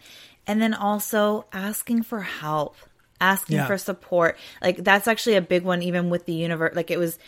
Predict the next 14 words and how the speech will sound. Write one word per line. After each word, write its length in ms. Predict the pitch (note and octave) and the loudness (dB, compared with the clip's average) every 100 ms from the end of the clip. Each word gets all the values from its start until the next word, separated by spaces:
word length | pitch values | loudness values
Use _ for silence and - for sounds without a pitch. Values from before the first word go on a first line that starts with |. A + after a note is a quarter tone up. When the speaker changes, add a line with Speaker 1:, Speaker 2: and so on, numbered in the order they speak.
| - - - | -20 -16 -6
Speaker 1:
even 320 | F#3 F#3 F3+ | -2 0 0
just 160 | F3 | 0
asking 300 | F3 E3 E3 | 0 -2 -4
the 80 | D#3+ | -2
universe 360 | F#3 A3 A3+ A#3 | 2 2 0 -2
for 140 | - | -6
support, 840 | G#3 G#3+ - G#3+ G3+ G3+ - - - _ _ _ - | -10 -12 -4 0 2 2 0 -8 -18 _ _ _ -14
um, 640 | E3 D#3+ D#3+ D#3+ D#3+ D#3+ D#3 _ _ _ _ _ _ _ - | -10 -8 -6 -6 -6 -10 -12 _ _ _ _ _ _ _ -8
just 220 | G3+ - | -6 -2
something, 320 | G3+ F#3+ - | -2 -2 -6
putting 360 | F3 - G#3 G#3 | -8 -4 -2 0
it 120 | F#3 | 0
out 260 | F3+ G3+ - | -2 -2 0
there, 600 | F3+ F3+ F3+ F3+ F#3 | 2 4 6 4 2